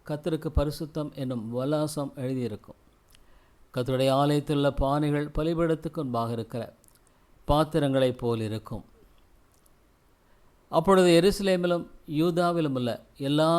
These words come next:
பானைகளும் சேனைகளின் கர்த்தருக்கு பரிசுத்தமாயிருக்கும். பலியிடுகிற யாவரும் அந்து அவைகளில் எடுத்து அவைகளில் சமைப்பார்கள். அந்நாள் முதல் சேனைகளுடைய கர்த்தரின் ஆலயத்திலே யாதொரு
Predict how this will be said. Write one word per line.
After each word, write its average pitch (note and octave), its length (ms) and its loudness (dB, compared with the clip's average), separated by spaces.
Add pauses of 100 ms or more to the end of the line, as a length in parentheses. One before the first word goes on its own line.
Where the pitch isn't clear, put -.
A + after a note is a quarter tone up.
பானைகளும் C3 580 -4 (140)
சேனைகளின் E3 580 -2
கர்த்தருக்கு C3+ 520 -8 (800)
பரிசுத்தமாயிருக்கும். D#3+ 1040 2
பலியிடுகிற D#3 560 2
யாவரும் C#3 460 0 (300)
அந்து C#3 340 0 (260)
அவைகளில் B2+ 520 -2 (160)
எடுத்து C3+ 440 -2 (1000)
அவைகளில் D#3+ 360 4
சமைப்பார்கள். E3 680 2
அந்நாள் C#3+ 360 4
முதல் C#3 300 0 (160)
சேனைகளுடைய E3+ 720 2
கர்த்தரின் C#3+ 460 -4 (100)
ஆலயத்திலே C3 540 -2 (580)
யாதொரு D#3+ 600 6